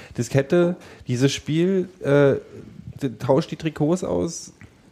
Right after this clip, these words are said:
Im Prinzip war, waren wir in Essen keine schlechtere Mannschaft als gestern auf dem Platz, aber auch echt, äh, wie, oder besser, andersrum gesagt, wir waren gegen Regensburg keine bessere Mannschaft als letztes Jahr in der ersten Pokalrunde gegen Essen.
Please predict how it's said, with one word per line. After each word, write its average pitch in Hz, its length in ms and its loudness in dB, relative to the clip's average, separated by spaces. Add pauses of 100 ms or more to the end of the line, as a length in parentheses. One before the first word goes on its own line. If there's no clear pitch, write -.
(400)
Im 135 140 -6
Prinzip 139 520 -2
war, 139 360 4
waren 127 340 2
wir 123 160 0
in 113 80 0
Essen 175 600 0 (580)
keine 127 380 2
schlechtere 143 400 0
Mannschaft 151 400 2
als 151 160 -2
gestern 156 260 0
auf 127 120 -2
dem - 80 -20
Platz, 135 220 -2
aber 113 180 4
auch 117 160 -2
echt, - 260 -6 (240)
äh, 120 260 2
wie, 127 140 0
oder 117 260 4
besser, 120 360 2
andersrum 139 440 2
gesagt, 135 300 2
wir 117 100 0
waren 117 180 4
gegen 123 220 -2
Regensburg 131 460 -2
keine 127 260 2
bessere 123 260 -2
Mannschaft 113 300 0
als 113 160 0
letztes 120 300 -2
Jahr 123 80 4
in 120 60 2
der 113 100 2
ersten - 180 -4
Pokalrunde 117 420 0
gegen 107 220 0
Essen. 101 300 -2